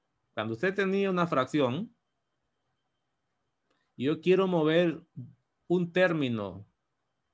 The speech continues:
de la fracción hacia el otro, es decir, del numerador al denominador, eso se puede hacer siempre. ¿Cómo se hace eso? Si quiero mover el A hacia abajo, sí muévalo,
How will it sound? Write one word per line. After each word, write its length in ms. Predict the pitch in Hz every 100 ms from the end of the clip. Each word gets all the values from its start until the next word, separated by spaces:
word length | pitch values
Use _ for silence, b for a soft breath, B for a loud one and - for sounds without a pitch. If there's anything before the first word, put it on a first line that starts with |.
| _ _ _ _ _ _ _ -
de 160 | 123
la 160 | 127 131
fracción 500 | 123 113 - 180 147
hacia 220 | 104 113
el 80 | 107
otro, 320 | 127 - 196
es 40 | 135
decir, 280 | 127 165
del 180 | 127 120
numerador 380 | 120 113 104 123
al 60 | 151
denominador, 580 | 170 165 147 151 202 - -
eso 180 | 143
se 120 | 147 131
puede 160 | 151
hacer 160 | 151 147
siempre. 420 | 185 135 92 78 _ _ _ _ _ _ _ _ _ _ _ _
¿Cómo 280 | 160 180 175
se 120 | 170
hace 300 | 165 165 165
eso? 340 | 160 87 87 _ _
Si 260 | _ - 123
quiero 240 | 160 180
mover 300 | 190 170 170
el 120 | 170 160
A 60 |
hacia 180 | 165 170
abajo, 360 | 147 170 196 175
sí 120 | 135
muévalo, 540 | 143 170 127 95 78